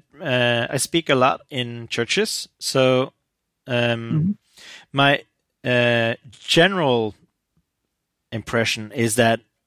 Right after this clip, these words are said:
Speaker 1: when I speak, uh, and that becomes an issue, which is, which it rarely does, really, but when it does, um, the Christians around me,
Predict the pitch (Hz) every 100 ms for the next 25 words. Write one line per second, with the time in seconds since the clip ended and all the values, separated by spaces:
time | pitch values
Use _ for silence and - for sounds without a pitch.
0 | _ 123 135 135 131 127 127 120 - -
1 | 113 113 - - - _ _ _ 117 113
2 | 110 110 107 - - 147 147 135 139 127
3 | 127 127 - 156 131 107 123 123 113 107
4 | - _ _ _ - 208 - _ - 127
5 | 120 131 110 - - _ - 135 - -
6 | - - - 135 117 113 123 117 107 101
7 | 104 98 - 101 92 90 _ _ - 117
8 | _ - 135 143 113 110 95 - - _
9 | - - - - - 127 120 117 110 110
10 | _ _ _ _ _ _ _ _ _ _
11 | _ 127 147 147 - - 180 175 170 -
12 | 131 131 131 131 123 120 117 -